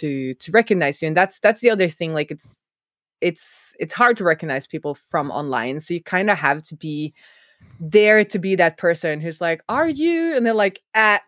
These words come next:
you know, whatever, <laughs> whatever handle they have, and they'll be like, "Yeah, that's me." And then, like, you'll have to say your handle or, like, show a photo, and then you're like,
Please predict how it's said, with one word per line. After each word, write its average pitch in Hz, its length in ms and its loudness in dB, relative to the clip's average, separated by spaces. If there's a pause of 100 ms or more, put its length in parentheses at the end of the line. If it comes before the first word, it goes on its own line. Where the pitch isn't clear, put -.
(360)
you 214 140 0
know, 180 160 0
whatever, 190 520 4
<laughs> - 1500 -8
whatever 190 320 0
handle 185 420 0
they 190 220 0
have, 190 440 2
and 190 140 -2
they'll 190 160 0
be 190 100 -2
like, 233 160 2
"Yeah, 523 300 6
that's 508 180 2
me." 480 360 6
And 320 100 -2
then, 285 220 2
like, 202 240 0
you'll 202 280 -4
have 185 180 0
to 180 80 -10
say 180 140 -2
your 165 200 2
handle 156 520 0
or, 139 100 -4
like, 135 200 -8
show 156 200 -2
a 147 40 -8
photo, 143 460 -4 (320)
and 190 140 -2
then 175 120 0
you're 160 80 0
like, 180 200 2